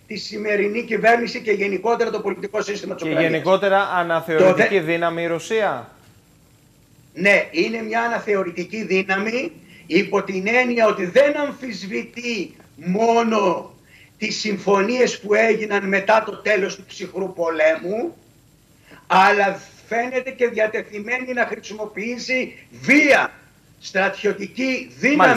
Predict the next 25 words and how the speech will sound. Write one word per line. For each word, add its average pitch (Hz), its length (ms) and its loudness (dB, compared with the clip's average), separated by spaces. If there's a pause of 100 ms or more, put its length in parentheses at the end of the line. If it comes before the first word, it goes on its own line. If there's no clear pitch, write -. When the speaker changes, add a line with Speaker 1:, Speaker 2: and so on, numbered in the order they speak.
Speaker 2:
Μάλιστα. 139 260 -4 (300)
Speaker 1:
για 220 340 4
να 214 200 4
επιβάλλει 202 640 -2
την 196 200 -8
αλλαγή 175 320 -4
αυτή. - 440 -10
Speaker 2:
Κύριε 190 200 6
Speaker 1:
Για - 80 0
τις 175 100 4
Speaker 2:
Τσικά. 170 160 6
Speaker 1:
διαπραγματεύσεις, 208 840 -2
μία 226 140 -4
κουβέντα. 202 540 0
Speaker 2:
Βέβαια, 156 180 4
Speaker 1:
Για 247 80 8
τις 185 60 2
διαπραγματεύσεις, 185 580 2
μία 131 120 0
Speaker 2:
βέβαια. - 20 2
Speaker 1:
κουβέντα 208 200 -2
για 202 80 0
το 202 100 -4
θερό 202 200 -2
κρίσιμο. 135 520 -4